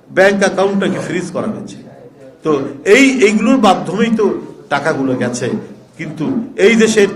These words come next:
চিকিৎসার যেটা আমূল পরিবর্তন হওয়া দরকার, সেইটা কখনোই হাত দেয়নি শেখ হাসিনা।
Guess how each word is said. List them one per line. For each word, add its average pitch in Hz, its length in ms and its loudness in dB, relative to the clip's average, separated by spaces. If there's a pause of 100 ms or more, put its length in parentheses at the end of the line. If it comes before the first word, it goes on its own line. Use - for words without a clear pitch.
চিকিৎসার 196 760 -2 (260)
যেটা 160 340 -2
আমূল 233 440 4
পরিবর্তন 185 500 2
হওয়া 131 220 -4
দরকার, 131 420 -4 (440)
সেইটা 170 500 0 (300)
কখনোই 214 380 0
হাত 135 260 -4
দেয়নি 120 400 -2 (260)
শেখ - 240 -6 (100)
হাসিনা। - 320 -10